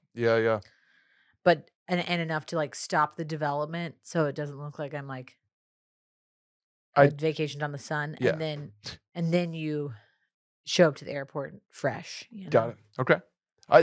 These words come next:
Speaker 1: it, it all makes sense. It's just now it has a term attached to it. And, like,
Speaker 2: It's a term,
Speaker 1: a
Speaker 2: but it, it's,
Speaker 1: TikTok
Speaker 2: you're like,
Speaker 1: whole
Speaker 2: you dread
Speaker 1: thing.
Speaker 2: it 'cause you're like, "Okay, I gotta, like, carve out an hour for that."
Speaker 1: And that's, that's what the,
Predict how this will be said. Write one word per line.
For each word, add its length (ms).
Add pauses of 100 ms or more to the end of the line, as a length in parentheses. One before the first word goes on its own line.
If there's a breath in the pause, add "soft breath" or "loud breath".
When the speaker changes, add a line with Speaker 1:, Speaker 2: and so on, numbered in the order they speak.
(120)
Speaker 1:
it, 240
it 80
all 100
makes 280
sense. 500
It's 180
just 160
now 140
it 80
has 120
a 40
term 400
attached 400
to 160
it. 100
And, 120
like, 120
Speaker 2:
It's 120
a 40
term, 280
Speaker 1:
a 80
Speaker 2:
but 100
it, 160
it's, 20
Speaker 1:
TikTok 380
Speaker 2:
you're 120
like, 260
Speaker 1:
whole 200
Speaker 2:
you 100
dread 280
Speaker 1:
thing. 100
Speaker 2:
it 60
'cause 180
you're 120
like, 180
"Okay, 600
I 20
gotta, 160
like, 300
carve 240
out 100
an 100
hour 320
for 120
that." 360
Speaker 1:
And 160
that's, 380
that's 300
what 240
the, 460